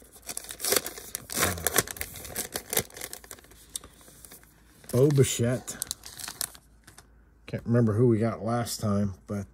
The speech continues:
uh, this is Bo Bichette for our box topper. Not a bad one to have. This is rookie card. Uh, here we go. Let's get into this.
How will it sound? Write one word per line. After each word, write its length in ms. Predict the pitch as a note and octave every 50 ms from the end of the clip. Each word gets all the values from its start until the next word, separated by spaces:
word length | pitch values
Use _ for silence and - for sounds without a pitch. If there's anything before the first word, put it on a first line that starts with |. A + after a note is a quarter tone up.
| - G#2+
uh, 240 | G2+ G2 G2 G2
this 160 | G2+ F#2+ - -
is 80 | G2+
Bo 300 | F2+ F2 - G#2+ G#2+ G#2+
Bichette 640 | G2 G2+ F#2+ - - - A#2 A#2 A2+ - - - - - - - -
for 240 | - - G#2+ G#2 G2+
our 120 | G2+ G2
box 480 | F2+ F2 G2+ G2+ G2+ G2+ - - - -
topper. 500 | - G#2+ G#2+ G#2 - - B2 A#2+ G2+ - - _ _ _ _ _ _ _ _ _ _ - _ _ _ _ _ _ _ _ _ _ _ _ _ _ _ _ _ - _ _ _ _ _ _ _ _ _ _ _ _ _ _ _ _ _ - _ _ _ - _ _ _ _ - -
Not 200 | B2 A#2 A2 G#2
a 20 |
bad 320 | F#2 F2+ A2+ G#2+ G#2 G#2 G#2
one 260 | G#2+ G#2+ G#2 G#2 G#2
to 60 | G#2+
have. 540 | G#2 G2+ A2+ A2+ A2+ B2 C#3 C3 - - - - - - - - - - - - - _ - _ _ _ _ _ _ _ _ - - _ - - - _ _ - - - _ - - - - _ -
This 80 | - F2
is 80 | -
rookie 420 | F#2+ G#2 A2+ A2 G#2 - - G#2+ G2 -
card. 460 | - - A#2+ A#2+ B2 C3+ C#3+ B2 G#2 - - - - - - - - - - - G#2
Uh, 320 | G2+ G2+ G#2 G2+ G2+ G2+ G#2
here 200 | G2+ G#2 G#2+ A2
we 100 | A#2 A#2+
go. 240 | A2+ B2 C#3+ D#3+ D#3+ C3 - -
Let's 180 | A#2 - -
get 160 | - C3 A#2+
into 220 | C3+ D3+ D#3+ C#3+ C3+
this. 340 | B2 A2+ G2+ - - -